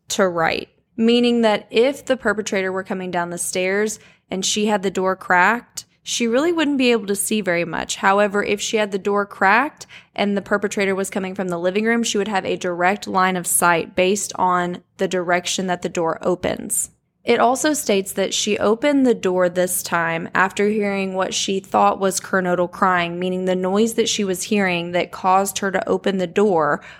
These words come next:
was coming from the second floor, which is what allowed her to hear the statement, "It's okay, I'm going to help you," which is very suggestive that that would have been the area in which the perpetrator was leaving and approaching her from.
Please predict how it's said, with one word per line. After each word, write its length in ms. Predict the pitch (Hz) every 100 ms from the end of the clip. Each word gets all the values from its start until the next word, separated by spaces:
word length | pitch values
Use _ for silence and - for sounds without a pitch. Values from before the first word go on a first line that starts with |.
| -
was 240 | 208 202
coming 360 | - 214 202 196
from 280 | 185 185 180
the 80 | 180
second 440 | - 165 170 214
floor, 460 | - 180 - - _ _ _
which 260 | 214 214 202
is 160 | 202 190
what 260 | 185 196
allowed 520 | 196 185 180 185 196
her 200 | 196 185 180
to 140 | -
hear 240 | 180 196 202
the 140 | 190
statement, 640 | - 196 185 - 170 156 -
"It's 180 | 190 -
okay, 460 | 214 214 190 170
I'm 180 | - 175
going 280 | 180 175 175
to 60 | 175
help 300 | 185 165 -
you," 140 | -
which 240 | 190 190
is 240 | 190 180 - _ _
very 420 | 185 190 214 220
suggestive 760 | 220 185 175 165 - 175 170 170 - - -
that 380 | 185 165 165 - -
that 280 | 180 185 -
would 80 | 180
have 160 | 175
been 240 | 185 180 180
the 260 | 180 -
area 520 | 190 190 190 180 175 -
in 200 | 180 175
which 520 | 180 175 175 - -
the 80 | -
perpetrator 520 | 180 190 190 196 185
was 220 | 175 175 175
leaving 640 | 175 202 214 190 175 170
and 100 | 175
approaching 480 | 175 - 180 - 180
her 140 | 175
from. 460 | 180 - - 226